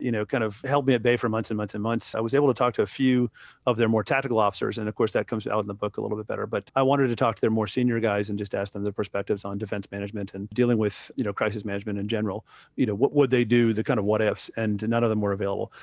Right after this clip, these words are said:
But, uh, yeah, he doesn't just discredit himself. He has no idea what to do. Now, I would say every officer that I know in the military has been faced with a boss like that. So I think whether you're a Army corporal or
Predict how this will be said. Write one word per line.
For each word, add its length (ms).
But, 300
uh, 40
yeah, 320
he 240
doesn't 320
just 220
discredit 420
himself. 380
He 100
has 180
no 360
idea 160
what 340
to 120
do. 240
Now, 300
I 80
would 200
say 260
every 460
officer 540
that 140
I 120
know 420
in 140
the 60
military 640
has 180
been 160
faced 380
with 100
a 60
boss 320
like 220
that. 220
So 260
I 100
think 380
whether 340
you're 640
a 460
Army 380
corporal 720
or 500